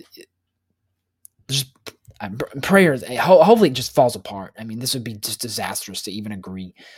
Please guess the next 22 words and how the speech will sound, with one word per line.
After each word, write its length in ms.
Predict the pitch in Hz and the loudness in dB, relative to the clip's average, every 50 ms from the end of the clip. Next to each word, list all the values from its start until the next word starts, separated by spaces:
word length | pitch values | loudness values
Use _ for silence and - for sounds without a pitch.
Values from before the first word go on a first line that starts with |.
| - - _ - | -20 -20 _ -16
uh, 180 | - 98 98 101 | -12 -10 -10 -8
to 100 | - 113 | -8 -8
get 160 | 110 113 104 | -8 -8 -8
back 240 | 107 92 90 - 98 | -8 -8 -10 -10 -10
into 160 | 98 95 87 | -12 -12 -12
this, 260 | 92 90 85 87 - | -12 -12 -10 -10 -10
but 260 | - - 107 107 - | -8 -6 -8 -6 -6
we 80 | - 120 | -6 -6
wanna 160 | 110 117 113 104 | -4 -4 -4 -4
be 80 | 107 | -6
sober 260 | - - 107 101 107 | -6 -6 -8 -8 -8
and 80 | 101 98 | -8 -8
aware 160 | 98 92 92 | -8 -10 -10
about 180 | 92 95 90 - | -10 -10 -10 -10
this 200 | 92 90 - - | -8 -8 -8 -8
issue. 280 | 92 - - 92 85 - - - _ - - - _ _ _ _ _ _ _ _ _ _ _ _ _ _ _ _ _ _ _ _ _ _ _ - - - _ - | -8 -10 -12 -12 -14 -18 -20 -20 _ -20 -20 -20 _ _ _ _ _ _ _ _ _ _ _ _ _ _ _ _ _ _ _ _ _ _ _ -16 -16 -16 _ -6
Also, 280 | 110 127 131 - 139 117 | -4 -2 -2 0 -2 -4
the 120 | - 107 | -4 0
White 180 | 117 139 139 139 | 2 2 2 2
House 340 | 139 135 127 - - - - - - - - - - - - _ _ - | 2 -2 -2 -4 -6 -10 -10 -14 -16 -16 -16 -16 -16 -18 -20 _ _ -10
has 640 | - 135 123 123 120 120 120 117 117 113 110 - - - | -6 -6 -4 -4 -4 -6 -6 -6 -8 -8 -10 -12 -14 -12
officially 800 | - - - 208 208 - - 190 165 151 139 131 127 135 135 | -12 -2 4 4 4 4 4 2 2 2 0 -2 -4 -6 -10